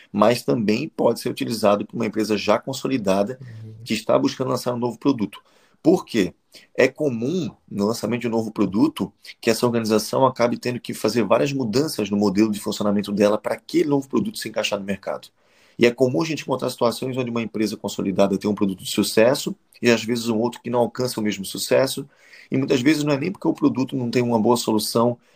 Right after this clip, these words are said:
Speaker 1: pra um problema de um cliente real. Muitas vezes é porque a forma de divulgar, a forma de vender, a forma de entregar,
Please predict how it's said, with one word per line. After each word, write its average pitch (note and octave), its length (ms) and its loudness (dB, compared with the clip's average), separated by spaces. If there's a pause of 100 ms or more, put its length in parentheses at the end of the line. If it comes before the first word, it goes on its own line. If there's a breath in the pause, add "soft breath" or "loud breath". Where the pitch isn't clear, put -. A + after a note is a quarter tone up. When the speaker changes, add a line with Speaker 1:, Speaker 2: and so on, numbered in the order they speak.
(120)
Speaker 1:
pra A2 140 6
um A#2+ 80 2
problema A2+ 320 -2
de A2+ 60 -4
um A2 60 -8
cliente G#2+ 280 -4
real. G2 320 -4 (320)
Muitas G#2+ 220 -2
vezes C3 160 -2
é C#3+ 60 2
porque - 180 -4
a A#2+ 40 0
forma C3+ 300 2
de B2 100 -4
divulgar, A#2+ 560 2
a G#2+ 40 -2
forma A#2+ 260 -4
de A#2 100 -6
vender, A2+ 420 -2
a G#2+ 40 -2
forma A2+ 220 -4
de A#2 100 -10
entregar, A2 640 2